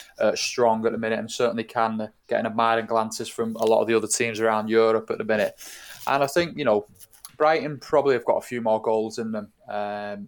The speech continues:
you know, than, than Burnley, and I think that might get, I don't think it'll be a, a high scoring game. I think they might just edge it,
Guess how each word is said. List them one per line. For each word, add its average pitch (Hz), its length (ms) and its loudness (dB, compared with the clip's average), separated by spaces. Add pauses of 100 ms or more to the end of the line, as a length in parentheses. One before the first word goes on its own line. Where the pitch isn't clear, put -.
(160)
you 117 80 -10
know, 104 140 -6
than, 107 200 -6
than 110 160 -2
Burnley, 107 440 0
and 107 100 -2
I - 40 0
think 120 200 -4
that 113 180 -2
might 113 440 0
get, 104 200 2
I 117 60 0
don't 156 200 4
think 170 140 -2
it'll 139 120 4
be 151 260 0 (760)
a, 127 60 2
a - 100 2
high 139 300 2
scoring 143 500 2
game. 151 260 2
I 131 40 -6
think 123 180 -6
they 123 80 -8
might 117 240 -2
just - 260 -10
edge 117 300 -2
it, 160 160 0